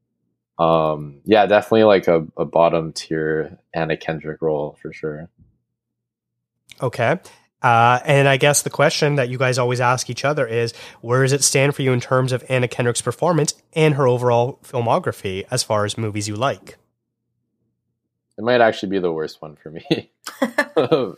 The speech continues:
Speaker 1: Like,
Speaker 2: Wow.
Speaker 1: role-wise. I, movie-wise, there's definitely worse movies, but, uh, yeah, role-wise, like,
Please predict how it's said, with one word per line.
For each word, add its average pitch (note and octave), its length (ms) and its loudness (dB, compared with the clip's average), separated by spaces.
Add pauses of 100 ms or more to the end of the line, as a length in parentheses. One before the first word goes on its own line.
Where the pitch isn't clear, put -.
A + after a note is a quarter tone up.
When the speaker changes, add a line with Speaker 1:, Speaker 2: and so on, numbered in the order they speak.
(120)
Speaker 1:
Like, A2 240 0
Speaker 2:
Wow. G2+ 200 -4
Speaker 1:
role-wise. G#2+ 560 4
I, A2 240 0
movie-wise, C3+ 680 4
there's G#2+ 180 -2
definitely G#2 380 -2
worse F#2 180 -6
movies, D#2+ 320 -10
but, D#2 300 -8 (720)
uh, D#2+ 600 -4
yeah, F#2 200 2
role-wise, G2 560 4
like, E2 320 -4